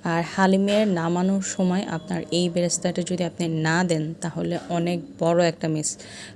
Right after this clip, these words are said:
কারণ এই বেরেস্তার কারণেই মানে হচ্ছে আপনার হালিমের টেস্টটাই চেঞ্জ হয়ে যায়। তো আমি এখানে প্রথমে পরিমাণ মতো তেল দিলাম। আমি যেহেতু বেশি হালিম রান্না করছি, সেক্ষেত্রে পেঁয়াজটাও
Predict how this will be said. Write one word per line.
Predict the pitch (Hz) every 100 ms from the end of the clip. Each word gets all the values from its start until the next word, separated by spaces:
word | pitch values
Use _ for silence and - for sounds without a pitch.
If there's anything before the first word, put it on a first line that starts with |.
| -
কারণ | 170 170 185 -
এই | 214 208 208 202
বেরেস্তার | 190 185 - 196
কারণেই | 190 180 185 185 180 233
মানে | 185 170
হচ্ছে | 165 170 - -
আপনার | 160 - 170 165 - - - -
হালিমের | 185 185 180 180 -
টেস্টটাই | 220 202 - 185
চেঞ্জ | 170 160 156 -
হয়ে | 156
যায়। | 147 147 - - - -
তো | 170
আমি | 175
এখানে | 170 190 175
প্রথমে | 165 175 175 175
পরিমাণ | 170 170 170 170
মতো | 175 175
তেল | - 175
দিলাম। | 175 180 226 247
আমি | 180 170 165 156
যেহেতু | 165 165 170
বেশি | 165 165 180
হালিম | 180 180 180
রান্না | 180 175 185
করছি, | 185 185 233
সেক্ষেত্রে | 233 190 - 170 -
পেঁয়াজটাও | - 175 170 - - 180